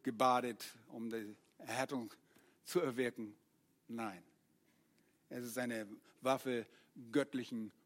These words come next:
Ursprungs, die uns vom Geist Gottes gegeben wurde und als mächtiges und effektives Werkzeug dient. Sie ist ein Werkzeug, das wir gegen alles einsetzen können,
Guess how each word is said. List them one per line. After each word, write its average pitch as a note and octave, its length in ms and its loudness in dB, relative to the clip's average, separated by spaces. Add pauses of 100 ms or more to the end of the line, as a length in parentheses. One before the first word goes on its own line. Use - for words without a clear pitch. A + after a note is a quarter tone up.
(120)
Ursprungs, A2+ 920 0 (560)
die B2 160 2
uns A#2+ 240 -2
vom A2+ 340 -4
Geist A#2+ 400 0
Gottes A2+ 340 0
gegeben A2+ 460 -2
wurde A2+ 300 0
und A2 160 -10
als G#2+ 240 -8
mächtiges A2+ 720 -6 (560)
und A2 180 -10 (120)
effektives A#2+ 760 -4
Werkzeug A2 540 -4 (800)
dient. G#2+ 340 -6 (1300)
Sie D#3+ 140 6
ist D#3 140 2
ein C#3 160 2
Werkzeug, D#3 640 6 (340)
das C#3+ 160 0
wir C#3+ 100 4
gegen C#3+ 340 4
alles D#3+ 280 8
einsetzen C#3+ 560 4
können, C3+ 420 2